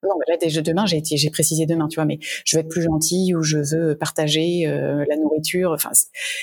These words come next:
ça, ça, ça n'engage personne. Alors que dire, euh, je veux, dans trois mois, j'aurais repensé ma façon de manger et je, je ne mangerai de la viande qu'une seule fois par semaine, ça, c'est un engagement.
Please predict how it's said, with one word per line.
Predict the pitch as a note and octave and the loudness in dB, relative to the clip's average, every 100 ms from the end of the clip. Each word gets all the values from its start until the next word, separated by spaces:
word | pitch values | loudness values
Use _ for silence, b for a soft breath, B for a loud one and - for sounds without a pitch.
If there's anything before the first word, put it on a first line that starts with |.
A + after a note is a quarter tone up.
| B | B
ça, | - D#3 | 0 2
ça, | D3+ D3+ | 2 4
ça | - | 4
n'engage | D3+ D#3 E3 | 2 2 2
personne. | F3 F#3 A3+ G#3 D#3 - | 2 2 2 2 0 0
Alors | D#3+ D#3 | -2 -2
que | D3+ | 0
dire, | E3+ F#3 | 0 2
euh, | D#3 | 2
je | C#3+ D#3+ | 2 2
veux, | D#3 F3 F#3 D3+ - | 2 2 2 0 -2
dans | F3 | -4
trois | D3+ E3+ | 0 0
mois, | E3+ | 2
j'aurais | G3 E3+ D3 D#3 | 0 0 0 0
repensé | E3 E3+ E3+ - | 0 -2 0 0
ma | F3+ D3 C#3 D3 | 2 2 2 0
façon | D#3+ D#3 | 0 2
de | D3+ | 2
manger | D3+ D#3+ F3+ - | 2 2 0 -2
et | D#3+ D#3 | 0 2
je, | D3+ D3+ D3+ - | 2 0 -2 -4
je | D#3 | -2
ne | D3+ | 0
mangerai | D3 D3+ | 2 0
de | |
la | D3+ | -2
viande | C#3+ E3+ | -2 -2
qu'une | D#3+ E3+ | -2 -2
seule | D#3 | -2
fois | - - | 0 0
par | - | 0
semaine, | - A#3+ B3 | 0 0 0
ça, | - A#3 | 0 2
c'est | - | 2
un | D3 | 2
engagement. | E3 G3 F#3+ E3+ | 0 0 0 -4